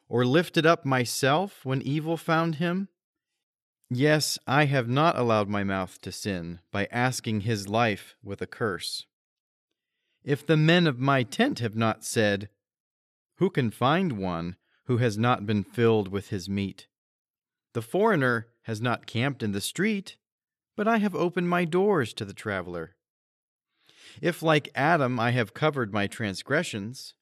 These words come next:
by hiding my iniquity in my heart, because I feared the great multitude, and the contempt of families terrified me,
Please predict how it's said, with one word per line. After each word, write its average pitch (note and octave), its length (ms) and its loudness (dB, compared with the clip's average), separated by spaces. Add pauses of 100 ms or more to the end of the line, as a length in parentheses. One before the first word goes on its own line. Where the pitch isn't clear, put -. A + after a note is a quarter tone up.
(100)
by G2+ 160 -4
hiding A2+ 680 0
my G#2 200 -4
iniquity G#2 540 -2
in F#2+ 80 -2
my F2+ 160 -2
heart, C3+ 520 -2 (720)
because B2 360 2
I A#2 140 4
feared C#3 480 0
the G#2+ 80 -2
great G#2+ 320 0
multitude, A2 840 -2 (180)
and A2 160 -2
the G#2 40 -2
contempt C#3+ 580 0
of G#2+ 100 -4
families C#3+ 600 0
terrified F#2+ 680 -4
me, F#2 300 -10